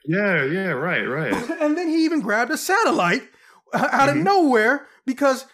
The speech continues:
Speaker 2: how would he even know a satellite is there?
Speaker 1: I
Speaker 2: And
Speaker 1: know.
Speaker 2: I'm, yeah,
Speaker 1: <laughs> All right.
Speaker 2: and then he went back in time and forth through time, and I'm just like, "Bro, the only people who can do this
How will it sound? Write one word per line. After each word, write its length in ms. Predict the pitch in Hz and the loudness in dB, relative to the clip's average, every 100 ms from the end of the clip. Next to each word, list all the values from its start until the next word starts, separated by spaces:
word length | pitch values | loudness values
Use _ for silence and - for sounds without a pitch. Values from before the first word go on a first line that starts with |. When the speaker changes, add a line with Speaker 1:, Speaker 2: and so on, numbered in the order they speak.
| _ | _
Speaker 2:
how 260 | - 359 359 | -2 2 2
would 100 | 330 | 2
he 180 | 349 | 0
even 180 | 339 320 | 0 0
know 180 | 330 320 | 0 0
a 60 | 302 | -2
satellite 480 | - 320 311 294 294 | -2 -2 0 0 0
is 160 | 233 | -2
there? 480 | 302 370 285 165 143 _ - - - - _ _ _ | -2 0 0 -2 -8 _ -8 -8 -8 -14 _ _ _
Speaker 1:
I 140 | - 139 | -2 0
Speaker 2:
And 100 | 285 | 2
Speaker 1:
know. 160 | 311 - | 0 -2
Speaker 2:
I'm, 120 | 165 320 | -4 0
yeah, 140 | 349 | 0
Speaker 1:
<laughs> 40 | |
All 60 | 240 | 0
right. 100 | 262 | 0
Speaker 2:
and 80 | 277 | 0
then 100 | 311 | 2
he 120 | 294 | 2
went 180 | 311 240 | 0 0
back 220 | 233 254 | -2 -2
in 60 | 285 | -4
time 240 | 277 277 | -4 -4
and 80 | 269 | -4
forth 280 | - 330 330 | -4 -6 -4
through 100 | 247 | -6
time, 160 | 247 240 | -8 -6
and 60 | |
I'm 100 | 247 | -6
just 100 | 240 269 | -6 -6
like, 160 | 214 | -6
"Bro, 200 | 185 294 202 | -2 -2 -2
the 120 | 226 | -4
only 300 | 247 349 349 | -4 -2 -2
people 260 | 320 302 285 | -4 -4 -4
who 120 | 269 | -4
can 160 | 262 196 | -4 -4
do 220 | 262 233 | -4 -4
this 260 | 175 175 | -4 -8